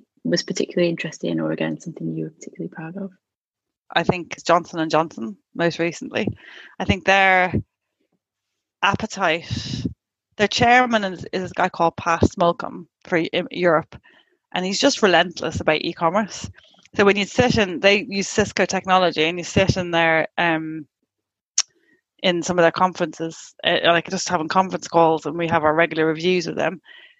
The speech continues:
Speaker 2: He has on the back of his laptop e-commerce sticker, which is just, like, this subliminal message to everyone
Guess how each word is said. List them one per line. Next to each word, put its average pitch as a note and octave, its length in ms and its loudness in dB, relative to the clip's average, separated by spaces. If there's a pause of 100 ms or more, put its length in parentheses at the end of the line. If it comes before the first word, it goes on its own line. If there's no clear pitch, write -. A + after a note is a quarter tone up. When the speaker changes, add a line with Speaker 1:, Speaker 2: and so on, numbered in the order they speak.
(180)
Speaker 2:
He G#3 100 6
has F#3 300 4
on F3 100 2
the E3 80 0
back E3+ 180 2
of - 60 -10
his E3 120 -6
laptop E3+ 540 0
e-commerce E3+ 440 -2
sticker, - 420 -6
which - 180 -6
is F#3 100 -4
just, G#3 200 -2
like, G3+ 120 2
this F3 160 -6
subliminal F3+ 460 2
message E3+ 440 0
to - 120 0
everyone D#3+ 500 2